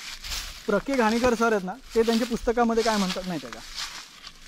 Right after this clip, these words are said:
की पुरातत्व खात्याचं काम हे फक्त तिकडे एखाद्या किल्ल्यावर जाऊन विरोध,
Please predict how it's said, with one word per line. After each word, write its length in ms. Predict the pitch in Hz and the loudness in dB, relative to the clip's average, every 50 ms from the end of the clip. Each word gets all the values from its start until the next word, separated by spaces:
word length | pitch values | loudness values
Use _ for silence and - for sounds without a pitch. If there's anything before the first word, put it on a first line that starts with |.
| - - - | -16 -10 -6
की 280 | 214 233 254 269 277 262 - - - - - - - _ - _ - - - - - - - - - - - - - - - - 226 | -4 -4 -4 -4 -6 -8 -12 -16 -18 -20 -20 -20 -20 _ -20 _ -20 -20 -20 -20 -20 -20 -20 -20 -20 -18 -18 -18 -18 -18 -20 -12 -6
पुरातत्व 480 | 220 226 247 269 262 269 254 262 277 262 254 | 4 6 6 8 8 6 2 4 2 0 2
खात्याचं 380 | - 208 190 240 233 214 240 | 0 -4 -4 -4 -6 -6 -8
काम 280 | 233 - 226 226 254 285 277 - - - - - - - - _ _ _ - - - - - | -4 -2 -2 -2 -2 -4 -12 -20 -20 -20 -20 -20 -20 -20 -20 _ _ _ -20 -20 -20 -10 -6
हे 80 | 202 214 | -4 -4
फक्त 420 | - - 190 170 - - - 240 240 254 233 175 - - - - - | -2 -2 -2 -4 -4 -10 -4 0 2 2 0 0 -8 -16 -20 -10 -10
तिकडे 440 | 202 - - 220 240 247 240 226 - - - - - 190 | -8 -8 -4 -2 -2 -2 -2 -4 -8 -14 -20 -18 -12 -12
एखाद्या 340 | 175 - - 196 190 220 | -10 -6 -6 -4 -4 -4
किल्ल्यावर 540 | - - 190 175 175 185 202 208 214 220 214 | -8 -4 -4 -4 -2 0 0 -2 -2 -4 -6
जाऊन 400 | 190 151 139 151 156 180 208 208 | -6 -2 -2 0 0 0 0 -2
विरोध, 540 | 175 143 135 156 170 185 214 226 220 185 | -4 -4 0 2 4 6 6 6 6 4